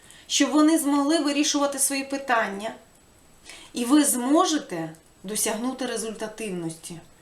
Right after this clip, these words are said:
покращити ситуацію в своєму житті, якщо прислухаєтесь до даних порад і в травні двадцять п'ятого року почнете активно проявлятись.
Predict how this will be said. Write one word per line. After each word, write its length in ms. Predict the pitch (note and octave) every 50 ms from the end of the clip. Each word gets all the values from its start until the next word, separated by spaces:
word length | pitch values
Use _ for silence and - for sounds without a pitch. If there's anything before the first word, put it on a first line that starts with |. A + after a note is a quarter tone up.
| _ _ _ _
покращити 640 | - A#3 - C4+ C4+ C4 C4 - - C#4+ C#4+ - C4+
ситуацію 640 | C4 - C4+ - - C#4 B3 A3+ G#3 - - G3 F#3+
в 40 |
своєму 400 | - - G#3 G3+ G3+ G3+ G3 G3
житті, 400 | F#3+ F#3+ G3+ G3 - D#4+ E4 E4+
якщо 720 | C4+ A3 F#3 F#3+ - - - - - C#4+ D#4+ E4 D#4+ D#4 D#4 - - -
прислухаєтесь 680 | - B3 A#3+ - C4+ C4 B3 - A#3 G#3 - G#3 G3+
до 140 | F#3 F#3 A3
даних 360 | F#3+ G3 A3 G#3 G3+ G3 F#3+ - -
порад 440 | - G3+ A3 A3+ C4+ D#4 F4+ - - - - - - - - - - - -
і 80 | - G#3+
в 60 | F#3+
травні 420 | - C#4 D#4 E4+ G4 G4+ G4 F#4
двадцять 500 | - - A3 B3 C4+ C4+ - - C4+ -
п'ятого 400 | - B3+ A#3+ A#3+ A#3+ B3 B3 B3
року 340 | B3 A#3+ G#3+ - - F#3+ F#3
почнете 720 | F#3 - G#3 G#3+ - - A3+ A3+ A3 - C4+ C#4 D4+ E4
активно 420 | E4 D#4+ - - B3+ B3 A#3+ A#3+ A#3+
проявлятись. 760 | A#3+ A#3+ A#3 A3+ G#3 G#3 F3 E3 E3 - D3+ - - -